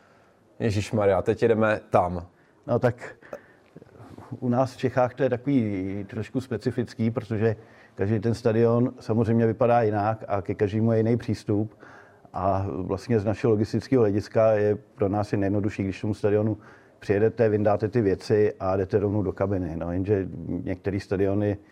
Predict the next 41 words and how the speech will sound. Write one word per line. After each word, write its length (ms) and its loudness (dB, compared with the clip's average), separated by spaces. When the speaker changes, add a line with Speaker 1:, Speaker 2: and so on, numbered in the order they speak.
Speaker 2:
u 120 -6
nás 260 -2
to 100 -4
prostě 360 -4
takhle 260 0
nemají 540 2
a 340 -2
když 200 -8
bych 160 -6
třeba 180 0
jmenoval, 340 0
tak 120 -2
jako 340 -6
u-, 120 -4
úplně 400 0
nejhorší 400 0
pro 180 -4
nás 220 -2
je 40 0
Mladá 280 2
Boleslav, 500 0
kde 320 -2
prostě 320 -4
ty 100 -2
věci 240 -2
dáte 300 0
do 120 2
třetího 340 -2
patra 340 -2
po 120 -6
schodech 280 -2
bez 180 -2
výtahu, 400 -2
takže 360 -2
tam 180 -4
to 80 -2
je 60 4
doopravdy 400 0
očistec, 600 -6
no. 220 -8
A 280 -6